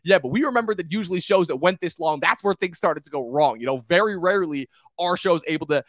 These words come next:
hit and maintain that level of consistency throughout that long period of time. And now,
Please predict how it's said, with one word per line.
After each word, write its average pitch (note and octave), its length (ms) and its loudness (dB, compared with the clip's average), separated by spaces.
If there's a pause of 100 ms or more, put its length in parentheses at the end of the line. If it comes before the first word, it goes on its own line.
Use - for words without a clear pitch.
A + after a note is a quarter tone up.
(160)
hit - 240 -2
and D3+ 160 -6
maintain E3 400 -2
that D3 180 -4
level C#3+ 220 -4
of B2+ 60 -18
consistency D3 640 -16
throughout D3 260 -6
that D3 160 -8
long C3+ 180 -8
period C3 280 -16
of - 80 -20
time. F3 240 -8
And C3 120 -14
now, G3 360 -4